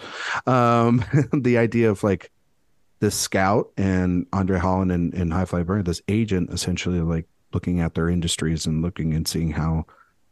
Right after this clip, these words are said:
they can do the best thing for their client or their discovery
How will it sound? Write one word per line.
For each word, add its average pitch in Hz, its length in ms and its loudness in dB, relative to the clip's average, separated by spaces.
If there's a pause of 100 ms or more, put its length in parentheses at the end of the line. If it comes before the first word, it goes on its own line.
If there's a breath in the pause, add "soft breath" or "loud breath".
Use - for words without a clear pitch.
(380)
they 85 380 0
can 90 200 -2
do 87 160 -2
the 80 100 -4
best 80 280 -4
thing 85 180 -2
for 82 200 -4
their 78 220 -2
client 98 540 -2
or 85 120 -2
their 80 180 -4 (140)
discovery 80 800 -2